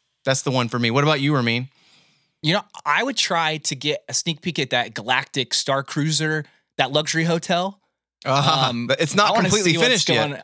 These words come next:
Speaker 2: I know. I wanna see what's going on though. So I, I would try to get, you know, maybe a behind the scenes kinda look at what's going on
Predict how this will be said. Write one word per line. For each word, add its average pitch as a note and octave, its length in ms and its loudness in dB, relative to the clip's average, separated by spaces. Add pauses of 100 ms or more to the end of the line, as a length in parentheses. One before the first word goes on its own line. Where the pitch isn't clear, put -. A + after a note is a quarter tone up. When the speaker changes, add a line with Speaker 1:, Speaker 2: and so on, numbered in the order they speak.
Speaker 2:
I D#3+ 100 2
know. F#3 220 0 (100)
I D3+ 120 2
wanna G3+ 220 2
see E3+ 160 0
what's D#3 180 0
going C#3+ 260 0
on D#3 240 2
though. A2 340 -2
So C3 160 -2
I, C#3 300 2
I D3 160 0
would D3 120 0
try D3 200 0
to C3 100 -4
get, A#2+ 360 -6
you B2 180 -4
know, A#2 140 -2
maybe A#2 200 -4
a A2 60 -2
behind A2 240 -4
the G#2 60 -6
scenes G#2+ 280 -2
kinda G#2+ 320 -4
look A2 220 -8
at G2 180 -6
what's A2 180 -10
going G#2 220 -10
on G2 300 -8